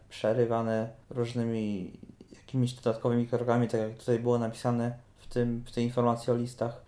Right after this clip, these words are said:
Są też tak zwane listy definicji. Te, te listy tego typu można często spotkać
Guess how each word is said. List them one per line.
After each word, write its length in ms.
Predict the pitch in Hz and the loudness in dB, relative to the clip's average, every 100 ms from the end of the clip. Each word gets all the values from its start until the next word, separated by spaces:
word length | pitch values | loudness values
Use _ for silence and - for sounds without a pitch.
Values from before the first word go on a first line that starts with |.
| - | -20
Są 240 | - 131 | 0 0
też 120 | 127 123 | 2 2
tak 180 | 120 | 4
zwane 340 | 127 123 120 123 | 6 6 4 2
listy 360 | 123 127 120 | 0 0 -2
definicji. 840 | 113 127 127 131 131 123 - 101 - - - | 0 4 2 4 2 2 -2 -8 -10 -14 -2
Te, 340 | - 135 127 - - - | 8 8 8 4 -10 -2
te 220 | 131 127 | 6 8
listy 360 | 123 123 - - | 8 4 -2 0
tego 220 | 120 123 | 2 4
typu 300 | 127 127 123 | 0 -2 2
można 300 | 120 117 117 | 4 4 2
często 380 | 117 120 123 120 | 4 2 2 -2
spotkać 640 | - 120 - 110 - | 0 -2 4 2 2